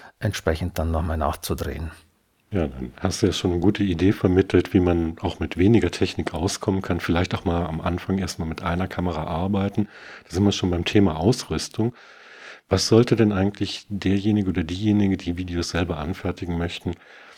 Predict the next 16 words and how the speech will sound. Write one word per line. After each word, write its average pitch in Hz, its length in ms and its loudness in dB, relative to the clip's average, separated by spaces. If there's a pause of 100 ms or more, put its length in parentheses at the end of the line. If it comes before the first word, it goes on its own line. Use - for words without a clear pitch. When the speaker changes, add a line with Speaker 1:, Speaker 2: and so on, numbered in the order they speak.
(260)
Speaker 2:
mindestens 107 540 2
investieren 95 720 2
und - 260 -6
was 90 180 -2
für 80 520 -2
Ausrüstungsgegenstände 90 1700 -2 (300)
sind 87 340 -2
denn 82 180 -2
unentbehrlich? 101 800 2 (1400)
Speaker 1:
Also 95 220 -2
unentbehrlich 131 640 2
ist, - 340 -4
äh, 107 240 2 (100)
natürlich 123 560 0
die 104 140 -4
Kamera. 123 500 -2